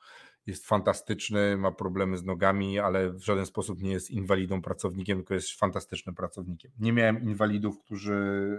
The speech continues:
byli jakoś tam gdzieś, e, dysfunkcyjni w czymś, tylko miałem ludzi, którzy byli inwalidami pod względem odpowiedzialności i, i w ogóle zachowania w firmie. I ja to zrobiłem. I to jest coś, co ja sam wyprodukowałem w biznesie,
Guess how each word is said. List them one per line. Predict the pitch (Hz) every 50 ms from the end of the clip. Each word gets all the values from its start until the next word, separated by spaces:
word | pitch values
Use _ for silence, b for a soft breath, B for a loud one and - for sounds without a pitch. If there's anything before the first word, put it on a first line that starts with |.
| 107 107 107 107
byli | 101 104 104 104 104
jakoś | 104 104 101 - - - -
tam | - 104 101 98
gdzieś, | 95 101 101 95 - - - - 113
e, | 110 104 101 101 98 98
dysfunkcyjni | 95 98 101 - - - 104 90 - - 113 110 113 113 107
w | -
czymś, | - 143 156 170 170 - _ B B B B B B B B
tylko | - 104 - 117
miałem | 113 113 110 110 107 107 107
ludzi, | 107 110 104 110 110 -
którzy | - - 110 101 98 101 107 104 104 104 107 107
byli | 101 101 98 107 123 123
inwalidami | 117 107 101 92 107 101 98 101 101 101 101 101 101 101 101 101 101 104 107 -
pod | - 101 95
względem | 92 - 104 101 98 110 120
odpowiedzialności | - - - - 104 101 104 92 101 101 101 101 104 98 - - - - 101 104 - 101
i, | 95 95 92 92 _ _ _ _ _ _ _ _ _ _ _ _ _ _ _ _ -
i | 117
w | 104 104 107
ogóle | 92 101 101
zachowania | 92 95 101 - 101 95 98 92 90 82
w | - -
firmie. | - 95 90 87 95 - -
I | 113
ja | 110 104
to | - - 95
zrobiłem. | 92 95 90 82 78 87 90 -
I | - 98
to | - 120 113
jest | 110 98 - -
coś, | - 110 98 -
co | - - 104 101 - B B B B B B B -
ja | 113 120 127 120
sam | 123 - 104 101 101 95
wyprodukowałem | 95 - - 104 92 92 - - 95 92 95 92 90
w | 85 85
biznesie, | 90 87 87 87 87 85 - -